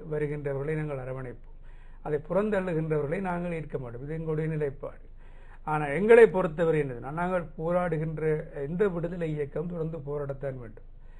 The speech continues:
அந்த போராடுகின்ற போது களச்சூழல்கள் மாறுகின்ற போது அந்த போராட்டத்துக்கு சாதகமான ஒரு சூழ்நிலை வரலாம். அந்த நம்பிக்கையோடு தான் போராட்டங்களை நடத்தப்படுகின்றன. இன்றைக்கு உலகம் முழுவதுமே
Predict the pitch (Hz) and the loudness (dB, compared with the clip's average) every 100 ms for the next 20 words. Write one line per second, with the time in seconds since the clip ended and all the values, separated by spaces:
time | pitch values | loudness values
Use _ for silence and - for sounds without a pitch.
0 | - - 147 143 - 156 233 226 208 196 | -16 -12 -6 -6 2 8 10 10 8 6
1 | 180 165 160 220 - 180 202 180 190 180 | 2 2 2 0 0 2 2 0 0 2
2 | 175 156 156 151 139 139 135 123 120 120 | 2 0 0 0 0 -2 -6 -8 -8 -6
3 | 147 311 - - - - - - - 165 | -6 -8 -12 -16 -16 -16 -16 -12 -6 0
4 | 165 165 180 190 175 170 160 160 160 165 | 0 2 4 4 2 -4 -2 0 2 2
5 | 156 156 151 156 151 156 151 151 190 156 | 2 0 0 -2 -2 -2 -2 0 -2 -2
6 | 156 156 170 139 - - - - - - | 0 0 0 0 -6 -16 -16 -16 -16 -14
7 | - 165 156 190 196 202 175 196 202 175 | -6 -2 -2 -2 -2 -2 0 0 0 -2
8 | 170 170 165 160 156 143 139 143 135 123 | 0 2 0 -2 -2 -4 -4 -6 -6 -6
9 | 135 151 175 190 160 - - - - - | -8 -6 -2 0 -2 -6 -16 -18 -18 -18
10 | - - - - - 165 196 220 220 180 | -18 -18 -18 -14 -2 4 8 8 8 4
11 | 175 170 160 147 151 | 2 4 4 4 0